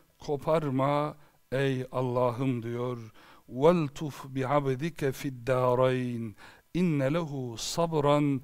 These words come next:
meta telkahul ehvalu yenhezimi." Veltuf, lütfet. Yani bana ihsanda bulun,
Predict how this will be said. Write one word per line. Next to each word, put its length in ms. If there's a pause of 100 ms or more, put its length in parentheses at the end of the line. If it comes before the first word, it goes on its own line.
(300)
meta 840
telkahul 800 (120)
ehvalu 1000 (360)
yenhezimi." 1000 (1000)
Veltuf, 640 (400)
lütfet. 540 (600)
Yani 240
bana 220
ihsanda 540
bulun, 420